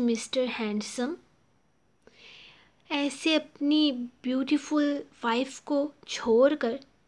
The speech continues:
कौन जाता है? मैं इतने दिनों से आपको मिस कर रही थी। शुक्र है आपने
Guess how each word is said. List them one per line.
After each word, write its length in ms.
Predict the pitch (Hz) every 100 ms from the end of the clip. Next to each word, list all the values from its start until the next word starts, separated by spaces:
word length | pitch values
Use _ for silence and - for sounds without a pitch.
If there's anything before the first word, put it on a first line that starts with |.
| _ _ -
कौन 260 | 311 349 320
जाता 320 | 214 185 196
है? 220 | 196 208 - _ _ _ _ _ _ _ _ _ _ _ _ _ _ _ _ _ _ _ _ _ _ _ _ _ _ _ -
मैं 220 | 269 277
इतने 360 | 294 - 294 311
दिनों 280 | 285 262 302
से 160 | - 330
आपको 400 | 262 240 - 247
मिस 260 | 226 220 -
कर 200 | 226 202
रही 340 | 208 202 214 208 220
थी। 120 | 220 - _ -
शुक्र 500 | - 247 240 240 226 214
है 260 | 226 254 339 - - _ _ _ _ _ _ -
आपने 600 | 262 240 240 294 311